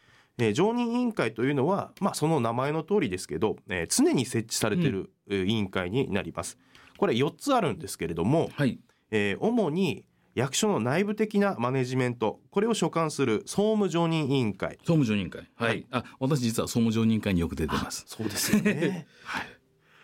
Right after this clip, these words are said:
Speaker 2: それから、私、ここに入っておるんですけれども、
Speaker 1: はい。
Speaker 2: 公共施設や河川、道路の整備管理を所管する建設常任委員会。
Speaker 1: あ、建設ね。はい。
Speaker 2: はい。それから、えー、教育や医療、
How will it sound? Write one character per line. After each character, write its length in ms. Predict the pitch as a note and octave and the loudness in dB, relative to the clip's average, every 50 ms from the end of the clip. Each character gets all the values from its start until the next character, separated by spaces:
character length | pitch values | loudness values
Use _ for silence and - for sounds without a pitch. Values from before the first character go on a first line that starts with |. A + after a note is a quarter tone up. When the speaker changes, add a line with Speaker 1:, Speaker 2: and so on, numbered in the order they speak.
| - - - - | -20 -20 -16 -6
Speaker 2:
そ 140 | - G#3 | -2 0
れ 100 | G#3 G#3+ | 0 0
か 160 | G#3+ - G#3+ A3 | 0 0 -2 0
ら、 240 | A#3 G#3 B2 - - _ _ _ - _ _ _ _ - - | 0 0 0 -4 -8 _ _ _ -20 _ _ _ _ -2 -2
私、 380 | C#3 C3+ D#3+ - - C3 B2 | -2 0 0 -2 0 0 0
こ 140 | B2+ - - - | -2 -4 -4 -2
こ 60 | A#2+ | 0
に 80 | G#2 | 0
入 160 | G2 A2 G2 F#2 | 0 0 -4 -4
っ 20 | |
て 120 | F2 - F#2+ | -2 -2 0
お 40 | F#2+ | 0
る 120 | F#2+ F2+ | 0 0
ん 20 | |
で 80 | E2 E2 | -2 -4
す 100 | E2+ - | -6 -4
け 80 | - D#2+ | -2 -2
れ 60 | F2 | 0
ど 100 | A#2 C3+ | 2 2
も、 120 | E3+ F#3 | 2 2
Speaker 1:
は 140 | D3 D3+ C#3+ | 2 2 0
い。 80 | G#2+ E2+ | -2 -2
Speaker 2:
公 240 | - F3+ F#3+ F#3+ F#3+ | -2 -2 -2 -2 0
共 200 | F#3+ G#3+ G3+ G3+ | 0 0 0 0
施 60 | G3 | 0
設 300 | - - F#3+ F#3+ - B2+ | -2 -2 -2 -2 0 0
や 280 | C3+ D3+ D#3+ D#3+ D#3 - _ - | 0 2 0 0 -2 -6 _ -6
河 160 | - F#3 F#3 | -4 -2 0
川、 200 | - E3 B2+ F#2+ - - - | 0 0 -2 -2 -6 -10 -6
道 220 | G2 C3+ D3+ D3+ | -2 0 2 4
路 120 | C#3 A#2 | 4 4
の 100 | G#2+ G#2 G2+ | 2 0 0
整 180 | - B2+ B2 | 2 0 0
備 140 | A2+ A2+ A2 | 0 -2 -4
管 260 | - B2+ B2 A2+ G2 | -4 -4 -4 -2 -2
理 100 | F#2 F#2+ | -2 -2
を 60 | G2+ G2+ | -2 -2
所 140 | G#2+ G2+ | -2 -4
管 260 | F#2+ - G#2 G2+ G#2 - | -2 -2 -2 -2 0 0
す 120 | - C#3+ | 0 2
る 240 | D#3 E3+ C#3+ C3+ - - | 2 2 2 0 -4 -6
建 220 | - C3 B2+ A#2+ | -2 0 0 0
設 420 | B2 C3 B2 B2+ - F#3 F3+ F#3 - - | 0 -2 -4 0 0 0 0 0 -4 -8
常 180 | G2 A#2+ A2+ A2 | -2 0 2 2
任 140 | G#2 G#2 G2 | 2 0 0
委 40 | F#2 | 0
員 60 | F#2 | 0
会。 60 | - A#2 | -2 0
Speaker 1:
あ、 20 | |
建 180 | - C#3 C3 A#2+ | 0 0 0 0
設 260 | - - - - - | -2 -4 -6 -2 0
ね。 220 | F3 G#3+ G#3+ A3 - - | 0 0 0 -2 -6 -6
は 180 | - A3+ - | -4 -2 -2
い。 40 | - | -2
Speaker 2:
は 80 | A2 F#2 | -4 -8
い。 60 | - _ _ _ _ _ _ _ _ _ _ _ _ _ _ - | -10 _ _ _ _ _ _ _ _ _ _ _ _ _ _ -2
そ 100 | - F#3+ | 0 2
れ 80 | F#3+ F#3 | 2 2
か 140 | F#3+ G3 | 2 2
ら、 220 | G3+ G#3+ G#3+ - - - | 2 2 0 -2 -6 -4
え 260 | A#2 A#2 A2 G2+ G2 | 0 0 2 2 2
ー、 60 | F#3+ | 0
教 260 | - - F#3+ G#3+ A3 | 0 2 4 4 4
育 200 | G#3+ G3+ - G#3 | 2 0 0 2
や 160 | G3 G3 F3 - | 2 2 2 0
医 100 | C#3+ F#3 | 0 0
療、 260 | F3 D#3+ A2+ F#2 | 2 0 0 -2